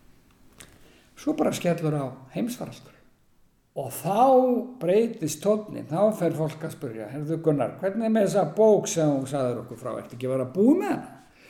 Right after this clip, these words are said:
Og svo þegar bókin kemur út núna í nóvember tvö þúsund og tuttugu, þá er bara, er hún rifin út, seldist eins og heitar lumur. Þurfti að prenta hana í skyndingu aftur í desember, skömmu fyrir jól. Hún seldist lí-,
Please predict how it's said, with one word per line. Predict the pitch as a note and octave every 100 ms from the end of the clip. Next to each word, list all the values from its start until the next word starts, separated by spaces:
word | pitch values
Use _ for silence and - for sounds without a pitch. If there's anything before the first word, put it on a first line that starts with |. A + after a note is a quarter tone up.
| - _ - A3+ - _ _ _ _ _ _ -
Og | F#3 D#3
svo | - D4 F4+
þegar | G#3+ G#3 -
bókin | F#3 - C#3
kemur | - G3 F3 D#3
út | C3+ C#3+
núna | F3+ D3+ C#3+
í | C3+ C3
nóvember | D3 C#3+ C3+ A#2+ B2+ A#2
tvö | - C3
þúsund | A#2 C3
og | -
tuttugu, | A2+ - -
þá | D3+ A3+ D#4 E4
er | A3 -
bara, | G3+ F3
er | D#3+
hún | D#3
rifin | C#3+ D3+ G#3+ C#4+ A#2
út, | A#2 B2+ A2
seldist | - F#3+ G#3+ - -
eins | E3+
og | D#3 C#3
heitar | F#3 A3 - D#3
lumur. | E3 G3 A3 B3 - - _ _ _ - - _ _
Þurfti | - D#3 D#3+
að |
prenta | - F3+ G#3+ - - G3+
hana | G3 G3
í |
skyndingu | F3 - G#3 G#3+ G#3+ - F3+
aftur | - G3 - - _ G#3 G3+ F#3+
í | D3+
desember, | F#3+ G3 G#3 F#3 A3+
skömmu | - - G3 F3+
fyrir | E3+ E3
jól. | E3+ G3 G#3+ G3
Hún | E3 G#3+
seldist | G#3+ G#3+ E3 - -
lí-, | F#3 G3+ -